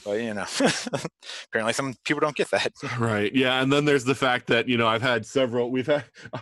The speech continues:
Speaker 2: our house decided that this is the right time for everything to start breaking. So we've had a few contractors come by, and none of them wear masks
Speaker 1: Jeez.
Speaker 2: either.
Speaker 1: I, I
Speaker 2: And
Speaker 1: don't
Speaker 2: it's like, a few of them, it's like when they see me wearing a mask, when they come to the door, they're like,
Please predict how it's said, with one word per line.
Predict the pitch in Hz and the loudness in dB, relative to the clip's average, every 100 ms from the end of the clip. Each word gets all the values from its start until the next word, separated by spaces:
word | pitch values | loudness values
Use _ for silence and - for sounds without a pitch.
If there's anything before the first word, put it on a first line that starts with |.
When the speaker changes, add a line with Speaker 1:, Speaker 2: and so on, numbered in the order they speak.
| _ | _
Speaker 2:
our | 139 | -2
house | 139 175 156 | 0 2 0
decided | - 139 147 135 131 | 0 -2 2 2 2
that | 117 | 0
this | 117 117 | -2 -4
is | 104 | 0
the | 110 | 2
right | 107 107 | 2 0
time | 107 104 | 0 0
for | 104 | 2
everything | 101 101 104 | 2 2 0
to | 92 | -6
start | - 104 101 | -2 -2 -2
breaking. | 92 98 101 104 | 0 0 0 -4
So | 104 | -2
we've | 95 95 | 0 0
had | 101 | -2
a | |
few | - 104 | 0 -2
contractors | 101 98 104 98 87 90 90 | 0 0 0 -2 0 -2 -4
come | 98 92 95 | -2 0 2
by, | 101 95 - - | 2 0 -4 -4
and | 175 | 2
none | 165 185 | 4 4
of | 143 | 4
them | 170 | 2
wear | 139 101 | 2 0
masks | 95 90 90 - - | 0 -2 -4 -6 0
Speaker 1:
Jeez. | 117 | 0
Speaker 2:
either. | 85 53 - _ _ _ - - - | 0 -6 -10 _ _ _ -20 -20 -12
Speaker 1:
I, | 113 | -8
I | |
Speaker 2:
And | 120 | 2
Speaker 1:
don't | - 131 | 4 4
Speaker 2:
it's | 151 | 4
like, | 151 | 2
a | |
few | 151 208 233 214 | 2 2 4 4
of | |
them, | 185 160 | 4 2
it's | 156 | 2
like | 160 | 2
when | 151 | 4
they | 143 139 | 4 2
see | - 143 | 4 4
me | 135 139 | 6 4
wearing | 143 147 | 4 4
a | 151 | 2
mask, | 151 151 - | 2 0 0
when | 151 | 0
they | 147 | 2
come | 156 | 0
to | 156 | -2
the | 143 | -2
door, | 147 151 | 4 4
they're | 147 | 6
like, | 143 135 | 4 2